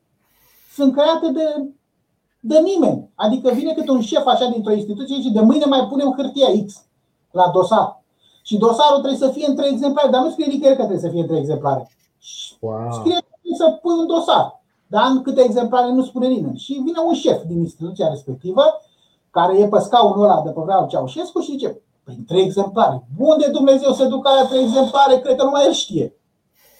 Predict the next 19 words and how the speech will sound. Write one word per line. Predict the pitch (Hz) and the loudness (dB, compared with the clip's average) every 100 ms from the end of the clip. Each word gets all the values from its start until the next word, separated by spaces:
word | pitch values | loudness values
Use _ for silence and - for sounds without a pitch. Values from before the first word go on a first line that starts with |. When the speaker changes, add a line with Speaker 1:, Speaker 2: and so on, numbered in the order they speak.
| _ _ _ _ _ _ - | _ _ _ _ _ _ -6
Speaker 2:
Unul | 247 | 0
la | 202 175 | 4 4
Speaker 1:
Unde | - | 4
Speaker 2:
arhivă. | - 254 233 220 - 226 - _ _ _ _ _ _ | 2 -2 -8 -2 0 0 -2 _ _ _ _ _ _
Speaker 1:
Unul | 240 311 277 | 2 4 4
la | |
arhivă, | - 220 - 339 330 311 294 254 - _ _ | 2 2 0 0 4 6 6 4 -2 _ _
unul | 262 294 254 | -4 0 0
la | 233 | 0
școala | - 262 247 | -2 0 2
de | 233 | 0
fete | - 294 294 | 0 -4 -4
și | 285 | -6
unul | 277 | -6
la | |
școala | 269 277 262 | 0 0 0
de | |
băieți, | 262 202 131 - | -2 -2 -4 -8
nu? | 220 285 | -8 -8